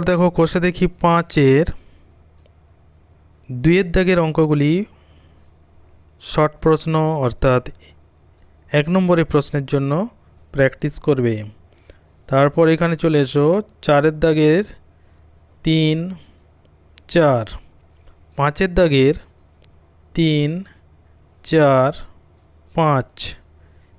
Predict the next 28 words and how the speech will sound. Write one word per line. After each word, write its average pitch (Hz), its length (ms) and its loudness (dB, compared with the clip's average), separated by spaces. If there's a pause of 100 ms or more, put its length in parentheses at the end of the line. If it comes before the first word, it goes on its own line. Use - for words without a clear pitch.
(520)
এবং 156 140 0 (200)
ছয়, 113 280 -2 (100)
এগুলি 147 260 -2
কিন্তু 147 160 -4 (100)
খুবই 170 260 -4
গুরুত্বপূর্ণ 160 480 0 (140)
এবং 208 100 0 (100)
ছোট 151 100 0 (100)
ছোট 135 120 0 (140)
অঙ্ক 131 140 -6 (520)
খুব 160 200 -6
ভালোভাবে 135 360 4 (100)
যত্ন 143 200 -2 (160)
সহকারে 135 400 0 (440)
প্র্যাকটিস 127 340 -4 (100)
করবে। 104 240 -6 (1400)
তারপরে 175 440 2
দেখো 175 220 4 (240)
কোষে 185 300 -2
দেখি 196 260 0 (140)
ছয় 170 240 2
দশমিক 185 380 -2 (260)
একের 151 400 2 (180)
এই 165 100 -2
যে 165 60 2 (140)
একের 190 320 0
দাগের 202 340 2 (1300)
প্রশ্নগুলি, 156 680 0